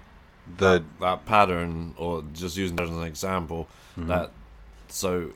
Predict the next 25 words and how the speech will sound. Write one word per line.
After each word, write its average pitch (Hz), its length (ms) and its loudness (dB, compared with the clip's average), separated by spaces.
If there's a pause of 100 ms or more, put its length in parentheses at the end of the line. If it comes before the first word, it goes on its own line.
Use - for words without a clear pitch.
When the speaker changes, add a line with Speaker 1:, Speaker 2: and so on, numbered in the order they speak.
(720)
Speaker 2:
although 104 340 4
it 92 60 0
does 95 200 4
mostly 98 400 2
look 98 220 0
chaotic, 98 560 2 (400)
there 87 180 0
is 92 140 0
some 87 220 -2
order 90 380 2
in 90 100 0
it, 90 220 0 (260)
so, 98 80 -4
Speaker 1:
Right. 92 240 12
Speaker 2:
but 87 100 4
it's 87 240 -2
within 90 320 0
that 85 240 0
range 87 400 0
of 82 200 -4 (340)
Speaker 1:
Right. 104 420 10 (240)
You 123 160 4
give 139 300 8
a, 120 120 10 (120)
a, 113 200 4